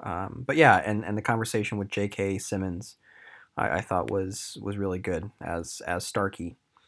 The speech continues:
The visions, I like the way that the visions are presented, especially the, the Las Vegas, um, vision, uh, w-, in, in, in the desert with the, the, the neon Las Vegas girls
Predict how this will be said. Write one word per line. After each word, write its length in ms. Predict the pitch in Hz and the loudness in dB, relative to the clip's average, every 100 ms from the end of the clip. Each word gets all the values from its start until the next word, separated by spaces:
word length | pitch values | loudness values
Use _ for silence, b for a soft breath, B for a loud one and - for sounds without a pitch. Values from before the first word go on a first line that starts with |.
| B B B _ | B B B _
The 160 | 131 127 | 4 8
visions, 720 | 135 135 156 175 208 - - b b b - | 10 10 8 6 2 0 -10 b b b 2
I 440 | 117 117 113 117 | 6 6 4 2
like 240 | 110 113 120 | 2 2 4
the 60 | |
way 180 | 123 120 | 6 8
that 300 | 120 113 101 | 8 6 4
the 80 | 110 | 2
visions 380 | 113 117 123 113 | 2 2 2 2
are 200 | 95 107 | 2 2
presented, 500 | - 120 113 110 107 | 2 -2 0 -2 -2
especially 680 | - - 104 - 113 107 | -2 0 2 0 0 0
the, 280 | 104 104 95 | 0 2 0
the 100 | 107 | 2
Las 280 | 104 101 107 | 4 6 4
Vegas, 580 | 104 98 95 90 - - b b b b b b _ _ _ | 0 0 -2 -6 -10 -14 b b b b b b _ _ _
um, 520 | - 53 60 64 64 - _ _ _ - | -2 0 -2 -4 -8 -14 _ _ _ -10
vision, 460 | 139 117 101 80 113 - - | 0 2 2 -2 -6 -12 -8
uh, 340 | 101 98 107 | -4 -2 -4
w-, 240 | - 110 110 | -4 -4 -2
in, 260 | 107 101 | -2 -2
in, 300 | 101 104 98 | 0 0 0
in 160 | 87 107 | -2 -2
the 60 | 104 | 0
desert 520 | 113 107 110 104 104 | 2 2 4 0 0
with 260 | 101 - - | -4 -4 -2
the, 440 | 98 95 95 95 98 | 0 2 0 -2 -2
the, 240 | 95 82 | -2 -2
the 100 | 98 | -2
neon 420 | 101 104 104 98 | -2 0 0 0
Las 240 | 95 90 - | 4 2 2
Vegas 360 | 135 143 131 | 2 4 2
girls 840 | - 127 123 117 110 104 - - - | 2 4 6 6 4 0 -4 -10 -12